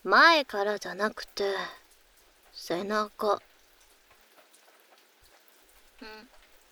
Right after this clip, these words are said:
少しマシになった？体震えてるって。こんな寒かったら当たり前じゃん。もし、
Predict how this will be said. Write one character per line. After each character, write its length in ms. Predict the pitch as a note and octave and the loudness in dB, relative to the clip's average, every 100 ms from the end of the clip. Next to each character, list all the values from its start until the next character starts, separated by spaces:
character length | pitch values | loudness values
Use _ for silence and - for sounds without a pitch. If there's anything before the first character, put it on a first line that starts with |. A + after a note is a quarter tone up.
| - - _ - _ _ - _ _ - - _ - | -20 -20 _ -20 _ _ -20 _ _ -20 -20 _ -20
少 380 | - - - G#3+ | -18 -18 -16 -14
し 220 | - G3 F3 | -14 -16 -18
マ 80 | F3+ | -18
シ 240 | - G#3+ | -16 -16
に 160 | G#3+ A3 | -18 -18
な 140 | A3+ | -18
っ 60 | A3+ _ | -20 _
た？ 100 | G3+ A3+ _ - _ _ - - _ _ _ - _ - _ _ _ _ - _ _ _ _ _ _ - _ _ - - | -20 -20 _ -20 _ _ -20 -20 _ _ _ -20 _ -20 _ _ _ _ -20 _ _ _ _ _ _ -20 _ _ -20 -14
体 480 | G#3+ A3+ A#3 A#3 | -10 -8 -8 -10
震 400 | A3+ - A3+ A#3+ | -10 -12 -6 -4
え 100 | B3+ | -4
て 220 | B3+ C4 C4 | -6 -8 -6
る 280 | C4+ C#4 | -4 -6
っ 340 | C#4 - - - | -8 -12 -20 -20
て。 80 | F#3+ F#3+ - - _ _ - - - - _ - _ _ _ _ _ | -20 -20 -20 -20 _ _ -20 -20 -20 -20 _ -20 _ _ _ _ _
こ 160 | - B3+ | -8 -6
ん 80 | D4 | -4
な 140 | D4+ | -8
寒 280 | - C#4+ D#4+ | -8 -8 -8
か 120 | - | -8
っ 40 | D4 | -12
た 140 | - | -12
ら 60 | G3+ G3 | -18 -14
当 60 | |
た 120 | - | -8
り 120 | C4 D4+ | -6 -6
前 240 | D#4 D#4 | -8 -8
じ 100 | - | -6
ゃ 140 | D#4+ | -6
ん。 120 | C#4+ B3 - _ - _ _ _ _ _ _ - _ _ - - - _ _ _ _ _ | -6 -12 -20 _ -20 _ _ _ _ _ _ -20 _ _ -20 -20 -20 _ _ _ _ _
も 200 | G3+ A3+ | -16 -14
し、 380 | A#3 - A3 F#3+ | -14 -16 -18 -20